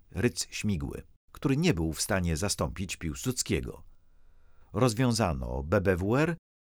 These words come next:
a sanacja zaczęła ewoluować w kierunku prawicowym,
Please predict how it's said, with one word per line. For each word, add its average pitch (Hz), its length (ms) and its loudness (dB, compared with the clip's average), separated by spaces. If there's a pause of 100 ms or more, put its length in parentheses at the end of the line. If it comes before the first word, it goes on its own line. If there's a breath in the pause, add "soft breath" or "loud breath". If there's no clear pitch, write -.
a 120 160 0
sanacja 107 720 0
zaczęła 98 560 0
ewoluować 98 840 0
w - 60 -12
kierunku 80 440 -2
prawicowym, 87 720 -4